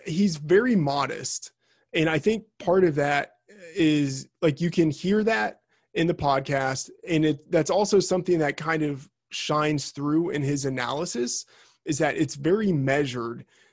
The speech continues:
There's very little that's hot takey with him. It's always grounded in the numbers.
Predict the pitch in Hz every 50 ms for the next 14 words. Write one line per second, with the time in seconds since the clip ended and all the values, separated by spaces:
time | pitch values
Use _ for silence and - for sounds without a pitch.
0 | _ _ - 160 160 151 139 143 - - - 139 151 170 196 208 185 156 160 160
1 | 160 156 147 147 139 131 135 - - 147 143 135 - - - 151 147 151 147 -
2 | 135 123 117 104 - - 135 127 - 135 123 120 117 113 117 - - - 147 139
3 | - - - _ 147 156 170 185 180 170 143 - - 147 147 147 143 147 143 143
4 | 139 139 135 135 127 127 123 123 135 151 151 139 120 117 113 117 123 -